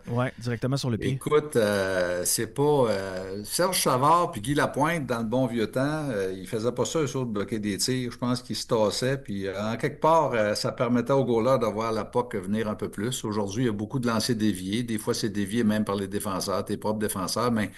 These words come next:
Speaker 2: il reste que, euh, il y a beaucoup de jeunes et moi, je continue de penser que le Canadien a manqué sa shot quand il a pas fait venir Patrick Roy,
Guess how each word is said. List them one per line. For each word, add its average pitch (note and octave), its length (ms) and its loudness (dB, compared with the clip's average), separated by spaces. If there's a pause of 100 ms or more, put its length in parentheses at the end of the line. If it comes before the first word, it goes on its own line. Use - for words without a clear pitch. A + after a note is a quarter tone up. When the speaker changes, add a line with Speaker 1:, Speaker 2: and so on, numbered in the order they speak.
(580)
Speaker 2:
il G#2+ 140 2
reste F3 340 4
que, C#3+ 60 4
euh, A2 560 6
il G#2 80 -2
y G#2+ 60 2
a A2 60 0
beaucoup D3 320 -4
de D3 60 -4
jeunes C#3+ 420 2
et A2 200 -2 (420)
moi, D3+ 120 2
je F3 80 0
continue C#3 440 2
de F3+ 40 -10
penser A#2 520 2
que B2 80 0
le G#2+ 80 0
Canadien A#2+ 460 0
a - 20 0
manqué A#2 320 -2
sa G#2+ 180 -4
shot D#3+ 340 -4
quand G#2 140 -4
il G2 160 -2
a G2 60 0
pas C3 240 0
fait A#2 160 0
venir A2+ 360 2
Patrick A#2 400 -2
Roy, F#2 420 0